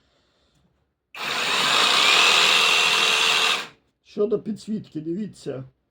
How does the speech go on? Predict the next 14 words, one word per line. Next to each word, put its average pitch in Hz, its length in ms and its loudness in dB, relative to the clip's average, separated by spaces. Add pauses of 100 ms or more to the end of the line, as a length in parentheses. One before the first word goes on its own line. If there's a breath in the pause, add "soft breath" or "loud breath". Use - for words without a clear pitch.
оця 196 320 -6
скоба 202 580 -6 (300)
заважає, 160 720 -10
дивіться, 147 360 -10
я 190 160 4
її 170 180 0
одвожу, 185 500 -6
наскільки 160 560 -10
краще 175 460 -4
підсвітка 147 880 -8
робочої 160 640 -8
зони 208 380 -2
у 147 80 -4
нас, 135 420 -10